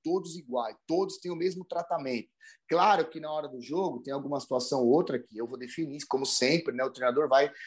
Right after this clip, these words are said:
ter essa imposição, mas o meu dia a dia ali é, é, é muito trabalho, muita, muito, muito, eu falo pra eles que a gente tem que tá sempre, como eu sempre falo, é, o prazer de estar todo dia, não des-, desperdiçar o talento que Deus nos deu, né?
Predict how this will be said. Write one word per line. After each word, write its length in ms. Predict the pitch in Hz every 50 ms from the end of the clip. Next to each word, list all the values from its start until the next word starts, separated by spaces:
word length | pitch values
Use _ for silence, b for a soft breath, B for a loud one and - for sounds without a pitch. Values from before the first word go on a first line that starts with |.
| B B B B _ -
ter 80 | 143 147
essa 260 | 147 143 - - 143
imposição, 800 | 139 120 - - 143 135 120 120 117 - - 120 127 143 143 - b b b b _ _ -
mas 280 | 117 131 147 151 143
o 40 | 170
meu 220 | 170 170 180 185
dia 280 | 175 139 160 175 170 165
a 40 | 156
dia 300 | 151 135 160 170 165 151
ali 260 | 143 147 165 175 180
é, 80 | 170 160
é, 1400 | 156 151 147 143 131 123 120 117 113 113 95 90 - _ _ - - - 95 - - - - - - - 127 131
é 20 |
muito 260 | 135 160 180 180 180
trabalho, 540 | - 156 147 143 139 147 156 160 165 156 147
muita, 580 | 143 156 180 180 180 180 165 156 139 131 123 123
muito, 320 | 143 160 170 165 - 170
muito, 340 | 165 170 196 214 - 208 180
eu 60 | 156
falo 220 | - 170 175 180
pra 100 | 175 175
eles 100 | 170 165
que 80 | - 180
a 40 | 165
gente 180 | 170 165 -
tem 140 | - 170 165
que 80 | 165 -
tá 160 | - 156 156
sempre, 400 | - - - 170 185 185 - 147
como 160 | - 165 156
eu 40 | 147
sempre 320 | - - 175 185 175 175
falo, 460 | 165 - - 139 131 117 113 - - B B B B B B B B B
é, 140 | - 120 127
o 80 | 139
prazer 560 | 139 - 175 165 151 139 117 117 147 180 208 214
de 80 | 170
estar 140 | - - 170
todo 240 | - - 180 180 156
dia, 160 | 127 139 139
não 160 | 156 180 202
des-, 280 | 185 220 190 - - - -
desperdiçar 680 | 147 175 - - - 185 170 151 160 - - 175 185
o 120 | 196 196 -
talento 400 | 180 160 151 160 190 185 - -
que 100 | - 160
Deus 300 | 127 160 180 190 170 180
nos 200 | 185 165 127 113
deu, 220 | 123 131 123 113
né? 180 | 113 120 120